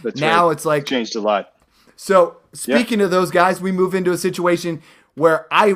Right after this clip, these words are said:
Speaker 2: I bunched up in that mid third to fourth range
Speaker 1: I traded you
Speaker 2: because
Speaker 1: my third, in fact. Yeah.
Speaker 2: I, w-, I went,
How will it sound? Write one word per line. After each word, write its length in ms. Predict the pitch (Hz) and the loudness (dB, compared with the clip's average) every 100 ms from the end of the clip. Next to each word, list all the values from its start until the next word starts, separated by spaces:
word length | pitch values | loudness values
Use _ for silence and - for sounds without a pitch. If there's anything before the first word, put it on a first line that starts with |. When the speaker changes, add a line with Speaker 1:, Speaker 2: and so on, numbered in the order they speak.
| 190 | 2
Speaker 2:
I 140 | 175 | 2
bunched 380 | 165 165 160 - | 4 4 2 0
up 220 | 156 143 | -2 0
in 80 | 139 | -2
that 180 | 143 139 | -4 -4
mid 260 | 147 156 139 | -6 -6 -4
third 280 | 156 139 | -2 0
to 80 | 135 | -2
fourth 340 | 131 151 143 135 | -8 -4 -4 -4
range 280 | 131 131 123 | -6 -4 -2
Speaker 1:
I 60 | |
traded 320 | - 160 151 143 | 0 2 2 4
you 60 | 127 | 4
Speaker 2:
because 80 | |
Speaker 1:
my 120 | - 151 | 4 2
third, 240 | - 104 | 0 -4
in 80 | 95 | -4
fact. 380 | - 85 - - _ | -8 -8 -10 -20 _
Yeah. 140 | 110 104 | -6 -4
Speaker 2:
I, 120 | 135 | -4
w-, 180 | 147 151 143 | -6 -4 0
I 120 | 151 | 0
went, 220 | 165 160 | 0 -2